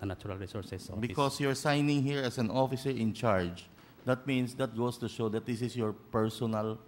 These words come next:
Speaker 2: position.
Speaker 1: Uh,
Speaker 2: Did you convene the body, the Solid Waste Management Board, and ask their individual position to come up a collegial position?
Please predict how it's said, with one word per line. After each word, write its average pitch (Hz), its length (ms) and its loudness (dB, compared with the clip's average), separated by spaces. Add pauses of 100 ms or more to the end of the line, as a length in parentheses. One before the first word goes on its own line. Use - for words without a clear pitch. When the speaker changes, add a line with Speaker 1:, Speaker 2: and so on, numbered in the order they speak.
(400)
Speaker 2:
position. 87 580 -2 (2000)
Speaker 1:
Uh, 104 200 -14 (520)
Speaker 2:
Did 143 180 6
you 170 140 8
convene 147 840 6 (800)
the 123 520 6 (300)
body, 107 500 6
the 123 180 4
Solid 127 360 4
Waste 113 360 4
Management 104 640 0
Board, 107 560 2 (480)
and 120 480 2 (400)
ask 139 360 4
their 123 340 2
individual 117 640 2
position 117 680 -2 (520)
to 180 60 6 (160)
come 202 300 4
up 127 300 0
a 117 100 0
collegial 107 580 2
position? 85 520 -4